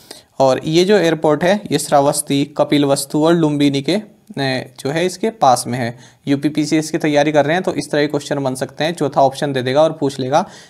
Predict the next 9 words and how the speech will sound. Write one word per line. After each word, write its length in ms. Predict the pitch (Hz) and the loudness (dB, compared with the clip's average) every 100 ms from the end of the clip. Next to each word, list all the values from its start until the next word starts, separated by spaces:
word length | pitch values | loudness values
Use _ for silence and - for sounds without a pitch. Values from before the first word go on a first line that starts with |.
| _ | _
कि 380 | - 151 180 180 151 | 2 4 4 0 -2
ये 180 | 143 | 0
जो, 440 | 143 151 147 139 82 | 4 4 4 0 -6
अ, 100 | 104 | -6
बना 320 | 135 135 143 | -2 0 2
है, 480 | 151 156 214 - - _ _ 131 | 2 0 -2 -8 -20 _ _ -4
अ, 140 | 131 | -4
जो 220 | 131 131 | 0 0
ये 540 | 135 139 135 131 123 | 2 4 4 2 -2